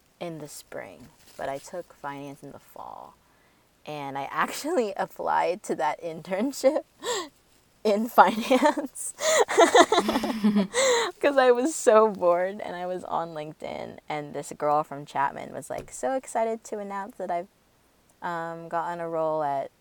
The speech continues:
Nailed It Media," and, um, I was like, "Oh, I should apply." It was a quick, easy reply. I mean, apply. You didn't have to even have to do a cover letter, and I got it the last week of finals.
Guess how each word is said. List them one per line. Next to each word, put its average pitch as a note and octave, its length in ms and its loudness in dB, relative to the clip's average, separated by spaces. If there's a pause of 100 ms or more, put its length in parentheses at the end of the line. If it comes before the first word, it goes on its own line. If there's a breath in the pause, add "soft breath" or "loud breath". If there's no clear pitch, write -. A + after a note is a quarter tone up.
(160)
Nailed D3+ 260 -8
It C#3 120 -8
Media," C3+ 600 -6
and, C#3+ 400 -14 (640 soft breath)
um, C3+ 600 -6 (1300)
I D#3 140 -10
was D3+ 120 -10
like, C#3+ 180 -10
"Oh, D4 160 0
I G#3 120 -2
should A3+ 160 -8
apply." A3+ 360 -2
It C#3+ 160 -4
was C#3 120 -12
a - 340 -20
quick, - 220 -8
easy D#3+ 300 -8
reply. C#3 400 -4
I D3+ 80 -8
mean, C#3 260 -10
apply. C3+ 560 -4 (640 soft breath)
You D#3+ 120 -10
didn't D#3+ 160 -8
have D3 120 -6
to D3 60 -10
even C3 260 -10
have A#2+ 160 -18
to D#3 60 -20
do B2+ 120 -12
a - 40 -14
cover - 280 -12
letter, D2 420 -16
and A2 320 -20 (1000 soft breath)
I C#3 140 -4
got C#3+ 220 0
it C#3 180 -4
the C#3 100 -6
last C#3 320 -4
week C#3+ 180 -10
of C#3+ 80 -14
finals. B2+ 640 -12